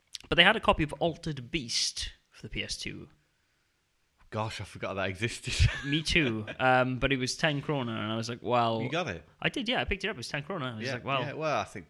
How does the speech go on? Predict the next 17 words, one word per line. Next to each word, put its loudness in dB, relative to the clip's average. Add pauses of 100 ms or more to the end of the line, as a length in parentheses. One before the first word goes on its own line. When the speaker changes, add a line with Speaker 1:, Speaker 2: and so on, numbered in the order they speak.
(120)
Speaker 2:
ten -10
krona, -6
try -4
it -2
out. -4 (280)
Speaker 1:
Yeah, 0
exactly. -2
It 0
seemed -6
to -4
be, 0
uh, 0 (100)
among -2
the -4
more -4
higher 0
priced, -2